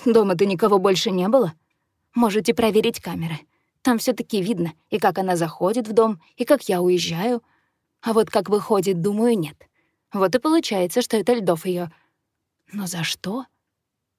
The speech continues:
Как это получилось? Я бы поняла, если бы это произошло случайно. Ну, поскользнулась на полу. У нас же вон какие полы, как стекло скользкие. Упала и ударилась головой.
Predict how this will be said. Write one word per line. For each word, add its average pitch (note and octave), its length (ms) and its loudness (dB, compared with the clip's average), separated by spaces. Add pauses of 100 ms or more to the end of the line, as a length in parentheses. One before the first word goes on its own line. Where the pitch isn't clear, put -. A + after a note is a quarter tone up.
(100)
Как E3+ 200 -8
это A#3+ 140 4
получилось? A#3 760 0 (360)
Я A3 180 4
бы F#3+ 100 2
поняла, G#3+ 320 0
если B3 300 2
бы G#3 120 4
это B3+ 140 4
произошло A#3+ 540 4
случайно. F#3 680 -2 (300)
Ну, G#3+ 200 0 (100)
поскользнулась A3+ 680 0
на F#3+ 100 -6
полу. F3+ 380 -2 (260)
У A3 40 -2
нас G3 160 0
же G3 100 -2
вон D4 160 2
какие G3 300 0
полы, F#3+ 300 0
как A#3 180 0
стекло F#3+ 380 0
скользкие. F3 600 -4 (480)
Упала G#3+ 460 2
и A3+ 40 8
ударилась F3+ 460 0
головой. F3+ 520 -2